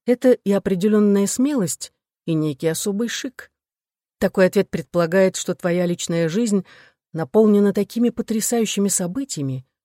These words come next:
а твое владение собой настолько непоколебимо, что единственное, на что ты можешь надеяться,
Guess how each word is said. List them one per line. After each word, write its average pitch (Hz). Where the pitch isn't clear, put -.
а -
твое 160
владение 165
собой 165
настолько 170
непоколебимо, 165
что -
единственное, 247
на 170
что 170
ты 165
можешь 160
надеяться, 226